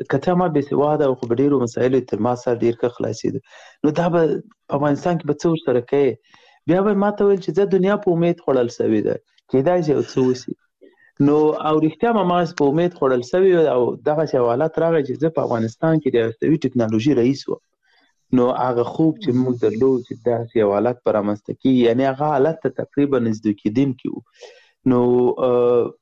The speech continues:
په ویلو کې دا تشویشونه وو، خو وروسته، وروسته سړی هماغه ما چې وویل چې ما د مور خبر دنیا په امید خوړل کېږي. بالاخره تر دې ځایه را رسېدل. اوس خپله زه په همدې،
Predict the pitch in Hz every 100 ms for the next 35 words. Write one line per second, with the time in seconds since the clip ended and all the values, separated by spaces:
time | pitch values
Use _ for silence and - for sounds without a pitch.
0 | - 135 131 160 226 254 196 185 190 185
1 | 143 - 135 - 196 214 214 - 170 180
2 | 175 170 175 196 - 190 180 151 156 160
3 | 151 151 147 151 151 151 151 147 135 131
4 | 120 104 - 110 113 123 117 117 117 117
5 | 107 113 117 110 113 127 110 110 131 -
6 | - 104 - 123 117 - _ - - _
7 | 123 131 117 143 143 123 110 127 123 131
8 | 120 113 - - 107 104 104 - 101 123
9 | 120 120 - _ - - 123 120 - -
10 | 147 143 135 135 117 117 127